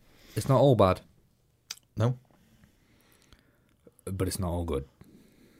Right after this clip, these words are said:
Speaker 2: Right.
Speaker 1: You.
Speaker 2: I think this, I don't think, I know,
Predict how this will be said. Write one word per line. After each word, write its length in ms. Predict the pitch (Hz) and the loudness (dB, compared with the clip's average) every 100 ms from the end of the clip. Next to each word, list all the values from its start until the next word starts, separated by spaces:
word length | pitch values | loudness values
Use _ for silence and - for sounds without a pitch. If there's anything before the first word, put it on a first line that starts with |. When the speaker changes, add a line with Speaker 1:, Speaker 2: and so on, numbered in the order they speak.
| - | -12
Speaker 2:
Right. 420 | - - - - _ _ _ _ _ | -12 -8 -10 -10 _ _ _ _ _
Speaker 1:
You. 360 | 101 92 80 69 _ _ _ - | -4 -2 -2 -4 _ _ _ -2
Speaker 2:
I 220 | 131 156 | 2 2
think 680 | 156 127 107 - - - - _ | 0 0 0 -4 -12 -16 -20 _
this, 520 | - 120 156 - - - _ _ _ _ _ _ - - - | -2 2 4 2 2 -2 _ _ _ _ _ _ -16 -16 -4
I 120 | 120 | 0
don't 180 | 113 131 | 2 0
think, 320 | - 107 90 - | 0 -2 -2 -4
I 100 | 107 | 0
know, 360 | 110 95 90 | 2 2 0